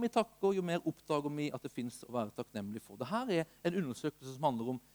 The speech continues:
generell takknemlighet i livet, for ting som finnes i livet. Og jo mye mer er det ikke da nyttig for oss å rette takk til Gud? Og mye mer blir ikke han da synlig for oss, jo mer oppmerksom blir man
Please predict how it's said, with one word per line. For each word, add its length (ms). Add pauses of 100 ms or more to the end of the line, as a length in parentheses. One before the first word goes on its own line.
generell 540
takknemlighet 580
i 140
livet, 220 (720)
for 180
ting 300
som 160
finnes 320
i 120
livet. 420 (600)
Og 140
jo 80
mye 180
mer 440 (340)
er 80
det 100
ikke 200
da 100
nyttig 540
for 180
oss 220 (260)
å 80
rette 280 (120)
takk 200 (200)
til 160
Gud? 140 (1400)
Og 140
mye 100
mer 360
blir 160
ikke 160
han 340
da 160 (580)
synlig 800
for 280
oss, 120
jo 80
mer 220 (100)
oppmerksom 800
blir 260
man 220